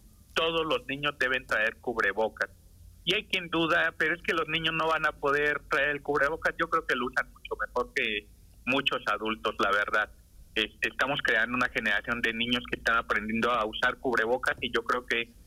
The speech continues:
ese va a ser un aspecto fundamental. Pero lo otro es la parte de la transmisión aérea de-, definida por la distancia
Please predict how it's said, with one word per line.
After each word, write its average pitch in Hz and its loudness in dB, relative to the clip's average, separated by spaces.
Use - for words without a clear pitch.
ese 139 0
va 139 4
a 139 -2
ser 156 0
un 147 -2
aspecto 139 -4
fundamental. 110 0
Pero 147 4
lo 190 2
otro - -2
es - -2
la - -2
parte 165 0
de 147 2
la 117 2
transmisión 127 -2
aérea 135 0
de-, 120 -2
definida 135 0
por 127 0
la 113 4
distancia 165 -2